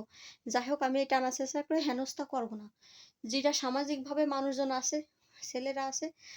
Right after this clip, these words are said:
বা আমার স্বামী আছে, তারা আপ্যায়ন করুক, তারা সুন্দরভাবে বুঝবে না। কিন্তু মেয়েরা, মেয়েরা, মহিলারা, মহিলারা যাইয়ে ওই সে বর গুণরে, লোকজন গুণরে কীভাবে টানা ছেঁচড়া হেস-, হেনস্থা করে বলেন, এইগুলো কি ঠিক?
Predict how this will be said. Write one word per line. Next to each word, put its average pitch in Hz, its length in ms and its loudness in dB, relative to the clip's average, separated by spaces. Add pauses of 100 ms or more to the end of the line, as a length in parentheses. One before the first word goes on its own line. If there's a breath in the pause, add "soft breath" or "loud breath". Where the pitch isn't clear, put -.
(140 loud breath)
বা 240 140 4
আমার 254 220 0
স্বামী 262 320 -2
আছে, 277 140 -6
তারা 254 280 -4
আপ্যায়ন 262 320 -4
করুক, 233 240 -2
তারা 240 220 -4
সুন্দরভাবে 262 600 -2
বুঝবে 220 280 -2
না। 214 120 -6 (480 loud breath)
কিন্তু 294 260 4 (120)
মেয়েরা, 320 300 8 (100)
মেয়েরা, 320 240 4
মহিলারা, 302 420 2
মহিলারা 302 420 4 (140)
যাইয়ে 285 300 2 (400 loud breath)
ওই 269 160 4
সে 311 140 4 (140)
বর 277 160 4 (120)
গুণরে, 277 360 2 (400 loud breath)
লোকজন 254 420 -4 (200)
গুণরে 247 340 -10 (440 loud breath)
কীভাবে 320 360 4
টানা 285 240 2
ছেঁচড়া 285 400 -2
হেস-, 262 260 -2
হেনস্থা 269 400 -4
করে 233 280 -2
বলেন, 226 200 0
এইগুলো 233 300 -2
কি 294 100 -10 (100)
ঠিক? 302 180 -2